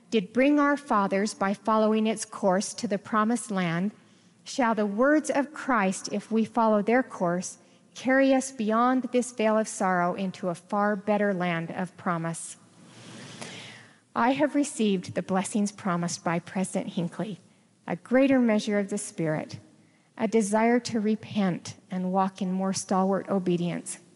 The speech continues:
and a testimony of the living reality of the Son of God. I pray that you will use this time in your youth to feast on the Scriptures, to set a pattern to follow throughout your life,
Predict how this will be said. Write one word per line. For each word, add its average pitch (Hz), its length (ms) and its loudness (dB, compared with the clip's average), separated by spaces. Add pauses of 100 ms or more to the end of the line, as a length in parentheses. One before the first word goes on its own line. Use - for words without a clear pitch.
(480)
and 214 260 0
a 262 60 2
testimony 170 800 -6
of 175 220 -4
the 180 100 -4
living 208 480 2
reality 175 680 0
of 180 180 -6
the 175 100 -6
Son 165 320 -2
of 175 240 -4
God. 170 340 -2 (1120)
I 208 160 2
pray 185 460 -2 (540)
that 160 180 0
you 220 400 4
will 262 180 6
use 233 460 4
this 214 280 -2
time 196 420 0
in 190 200 0
your 190 200 2
youth 175 520 0 (580)
to 196 140 -2
feast - 500 0
on 208 160 4
the 208 80 2
Scriptures, - 920 -2
to - 140 -8
set - 340 -2
a 226 120 -4
pattern 185 560 -4
to - 160 -8
follow 180 440 0
throughout 180 480 -2
your 180 160 -2
life, 165 480 -4